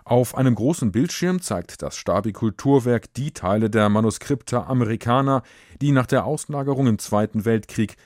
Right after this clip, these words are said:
bis heute in Polen verblieben sind. Die Ausstellung ist nicht nur ein konservatorischer Glücksfall, sie wirft auch ein ungewohntes Licht auf die Kolonialgeschichte Mittelamerikas.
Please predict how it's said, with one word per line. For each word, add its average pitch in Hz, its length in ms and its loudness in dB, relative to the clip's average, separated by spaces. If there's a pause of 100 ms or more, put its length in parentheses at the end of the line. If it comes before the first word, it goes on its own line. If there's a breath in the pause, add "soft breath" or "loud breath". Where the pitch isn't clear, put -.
(160 soft breath)
bis - 240 -10
heute 98 280 2
in 131 140 -4
Polen 80 380 -4
verblieben 73 400 -10
sind. 65 320 -14 (400 loud breath)
Die 107 80 0
Ausstellung 175 480 0
ist - 160 -6
nicht 131 300 2
nur 143 280 4
ein 92 240 -6
konservatorischer 120 920 0
Glücksfall, 127 640 0 (220 soft breath)
sie 135 220 4
wirft 151 300 -2
auch 143 320 0
ein 147 260 2
ungewohntes 117 800 0
Licht 127 380 0
auf 123 180 -4
die 123 140 -4
Kolonialgeschichte 110 1000 0
Mittelamerikas. 104 1000 -2